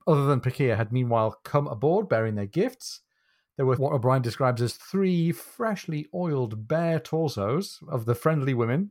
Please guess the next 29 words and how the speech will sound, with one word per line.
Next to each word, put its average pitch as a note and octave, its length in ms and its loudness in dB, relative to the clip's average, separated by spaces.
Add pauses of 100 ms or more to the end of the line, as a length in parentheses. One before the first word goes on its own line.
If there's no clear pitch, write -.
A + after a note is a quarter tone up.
pun A#2 160 0
intended. A2 460 -8 (420)
They C#3 160 4
had D#3+ 160 2
talked C#3+ 240 0
with A#2+ 100 0
the B2+ 120 -4
officers, D#3 500 -2
including A#2+ 380 -2
Pullings, B2+ 360 0
Mister B2 220 -4
and B2 60 -2
Missus A2+ 280 -6
Oakes, A#2 280 -6
and G#2+ 120 -8
Stephen. B2 480 -4 (800)
Yeah, F#2 220 -8
not C3+ 160 -8
entirely B2 260 -4
sure A2+ 180 -4
that's A#2 200 -4
a, G2+ 180 -4
a A2+ 80 -10
safe - 280 -8
set A2+ 140 -8
of - 60 -12
conversations. A#2 640 -10 (580)
One G#3 600 0
woman B2 440 0